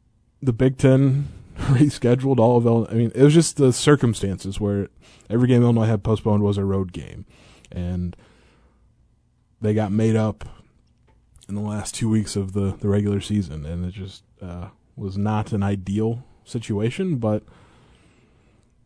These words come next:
Illinois is the number four team in the country, has a shot at a number one seed in the N C double A tournament, uh, which would be aided by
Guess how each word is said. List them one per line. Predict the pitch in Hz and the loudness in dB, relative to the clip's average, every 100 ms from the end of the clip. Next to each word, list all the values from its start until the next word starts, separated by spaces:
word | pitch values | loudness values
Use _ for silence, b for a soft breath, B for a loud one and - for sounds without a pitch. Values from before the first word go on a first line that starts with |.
| _ _ _ _ _ _ _ _ _ - | _ _ _ _ _ _ _ _ _ 6
Illinois | 156 | 8
is | 175 | 8
the | 165 | 6
number | 165 | 4
four | 151 170 | 4 2
team | 160 165 | 2 2
in | 147 | 2
the | 127 | 2
country, | 147 147 151 139 127 - _ _ - | 0 0 0 0 0 -4 _ _ -4
has | 123 123 | 0 0
a | |
shot | 117 131 120 | 2 4 4
at | 117 117 _ - | 4 0 _ -6
a | 110 | 0
number | 117 113 | 2 2
one | 110 110 113 110 110 b b b b b b _ _ _ _ | 2 2 2 0 -2 b b b b b b _ _ _ _
seed | - - 117 113 | -8 0 2 4
in | 104 | 2
the | 104 | 0
N | 104 | 0
C | 117 | 0
double | 104 104 | 0 0
A | |
tournament, | 98 98 104 101 101 - b b b _ | -2 -4 -2 -2 -2 -6 b b b _
uh, | 85 85 | -12 -8
which | 90 - | -8 -8
would | 95 | -8
be | 95 | -6
aided | 87 98 98 92 | -4 -2 -4 -4
by | 95 90 95 | -4 -4 -4